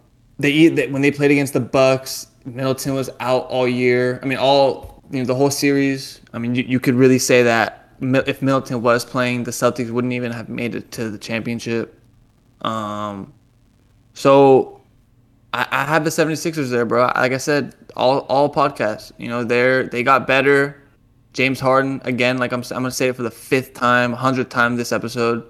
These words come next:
he's back to M V P form. Um, so I have the seventy-sixers coming out of the East.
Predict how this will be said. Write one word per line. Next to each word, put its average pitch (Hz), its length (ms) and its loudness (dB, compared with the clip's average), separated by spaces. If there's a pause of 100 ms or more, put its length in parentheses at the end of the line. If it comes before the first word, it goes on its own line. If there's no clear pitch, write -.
(120)
he's 110 200 -8
back 143 380 2
to 143 80 -4
M 135 140 -4
V 127 100 -4
P 127 180 -6
form. 120 480 -6 (760)
Um, 113 440 -6
so 107 140 -4
I 135 80 2
have 170 180 4
the 160 60 0
seventy-sixers 147 640 -2
coming 123 260 -4
out 120 100 4
of 110 60 -4
the 110 180 -6
East. 127 400 -6